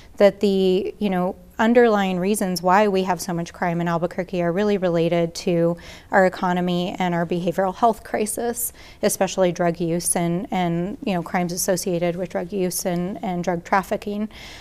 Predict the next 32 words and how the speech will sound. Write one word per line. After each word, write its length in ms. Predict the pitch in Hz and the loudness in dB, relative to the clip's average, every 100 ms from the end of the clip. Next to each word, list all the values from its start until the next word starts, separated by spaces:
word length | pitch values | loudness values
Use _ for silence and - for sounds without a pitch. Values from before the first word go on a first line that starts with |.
| - - | -12 2
So 220 | 214 208 | 4 6
we 240 | 196 240 | 6 2
really 360 | 220 208 214 208 | 4 4 4 2
need 260 | 190 190 - | 2 -2 0
to 160 | 202 | 2
rebuild 720 | 175 185 196 190 185 208 233 | 4 2 2 4 4 4 2
our 180 | - 185 | 2 2
behavioral 440 | 180 185 175 170 | 2 0 0 0
health 220 | 165 185 - | 0 -2 0
programs. 640 | 202 202 202 196 196 - - - - | 0 2 2 2 0 -2 -8 -20 -8
We 140 | 202 196 | -2 0
need 260 | 185 185 - | 0 -2 -2
to 100 | 185 | 0
be 440 | 180 180 180 196 - | 2 2 2 2 0
providing 380 | 202 175 185 | 2 2 2
more 140 | 185 180 | 0 0
economic 520 | 175 190 233 247 220 | 0 4 6 6 4
opportunities 800 | 208 208 190 202 190 180 180 175 | 0 0 -4 -4 -2 0 -2 -2
and 140 | 180 | -2
fixing 420 | 214 208 - 196 | -2 -2 -2 0
our 120 | 190 196 | 0 -2
schools 640 | - 269 247 214 196 185 | -2 0 2 4 2 0
and 140 | 190 | -2
improving 480 | 180 170 220 208 202 | -2 0 0 0 0
education. 800 | 196 185 185 233 226 - 185 190 - - - - | -2 -4 0 0 2 0 0 -2 -6 -18 -20 -2
And 420 | - 247 240 226 220 | 4 6 6 4 2
we 140 | 208 | 2
need 200 | 208 196 | 2 0
to 80 | 190 | 0
be 140 | 190 | 0
reforming 540 | 175 175 190 175 170 170 | 0 0 0 0 0 -2
policing. 640 | - 185 175 - 208 214 | -4 -4 -4 -6 -8 -8